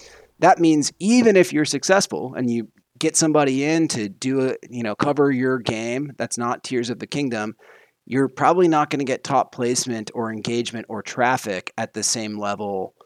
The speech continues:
that you would if you weren't competing with that. Now, obviously, P R is not the be-all and end-all of, uh,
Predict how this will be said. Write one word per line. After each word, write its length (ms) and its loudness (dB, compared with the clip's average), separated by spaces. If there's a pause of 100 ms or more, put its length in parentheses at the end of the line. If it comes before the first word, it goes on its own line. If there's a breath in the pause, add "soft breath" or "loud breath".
(260 soft breath)
that 200 -2
you 200 -4
would 400 -4
if 160 -10
you 100 -6
weren't 320 -8
competing 500 -12
with 200 -14
that. 320 -10
Now, 320 -4 (420 soft breath)
obviously, 460 6
P 260 0
R 220 6
is 100 0
not 220 -4
the 100 -6
be-all 540 -2
and 160 -8
end-all 720 -2
of, 580 -6 (580)
uh, 240 0